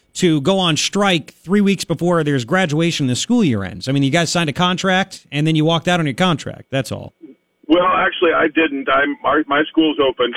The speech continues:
Speaker 2: um, so we're, uh, we're in, we're, uh, in business right now.
Speaker 1: Oh,
Speaker 2: So,
Speaker 1: okay,
Speaker 2: uh,
Speaker 1: good for you, man. Good for you. I'm talking teachers
Speaker 2: I
Speaker 1: in general, then.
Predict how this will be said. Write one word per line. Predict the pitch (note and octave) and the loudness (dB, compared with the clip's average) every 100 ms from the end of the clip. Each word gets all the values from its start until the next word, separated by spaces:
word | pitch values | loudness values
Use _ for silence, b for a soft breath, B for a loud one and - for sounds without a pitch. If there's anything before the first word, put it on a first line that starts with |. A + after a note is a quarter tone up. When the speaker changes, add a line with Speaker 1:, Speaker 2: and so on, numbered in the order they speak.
| - | -4
Speaker 2:
um, | A#2+ B2 A#2+ A#2+ - | 0 2 2 -2 -2
so | C#3+ | 0
we're, | B2+ - D3 | 2 4 4
uh, | C3 A#2+ | 2 0
we're | A2 B2 D#3 C#3 | 0 2 4 2
in, | C3+ C3 A#2 | 0 -2 0
we're, | A#2+ C3+ C3+ | 2 4 4
uh, | A#2+ A2+ G#2 _ _ | 2 -4 -6 _ _
in | C3 C#3+ | -2 2
business | C#3+ C3+ A#2+ G#2+ | 4 2 -2 0
right | A#2 G#2+ | 2 2
now. | G2+ F2 | 0 -4
Speaker 1:
Oh, | D#3+ A3+ A3+ | 2 4 4
Speaker 2:
So, | |
Speaker 1:
okay, | A3 G#3+ | 4 2
Speaker 2:
uh, | |
Speaker 1:
good | G3+ A3 | 2 0
for | C4+ | 2
you, | C4 E3+ | 2 2
man. | A2+ B2 | 0 -4
Good | D3 G3 | -4 -6
for | G3 | -2
you. | D3+ | -2
I'm | C#3+ | 0
talking | G#3+ F#3+ | 0 0
teachers | - G#3+ E3+ | 0 0 0
Speaker 2:
I | |
Speaker 1:
in | D#3 | 0
general, | C#3+ C3 G#2+ | 0 0 -2
then. | F2+ E2 | -4 -10